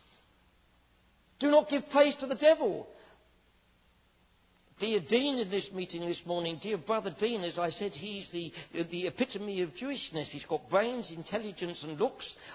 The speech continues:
I am the exception that proves the rule. Hallelujah. Is, is Dean here? Is he here?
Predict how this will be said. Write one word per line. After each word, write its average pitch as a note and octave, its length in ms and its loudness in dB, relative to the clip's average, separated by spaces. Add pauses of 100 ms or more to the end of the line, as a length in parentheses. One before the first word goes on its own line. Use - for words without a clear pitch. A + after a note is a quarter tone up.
(120)
I A3 240 4
am G3+ 180 0
the F#3+ 120 -2
exception G3+ 640 2
that G3 160 -4
proves A#3+ 380 -2
the A3 100 0
rule. G3 420 0 (240)
Hallelujah. C4 680 4 (340)
Is, - 560 -8
is - 60 -12
Dean D4 180 -4
here? C4+ 300 -4
Is B3 100 -6
he A#3 120 -10
here? A#3 260 -12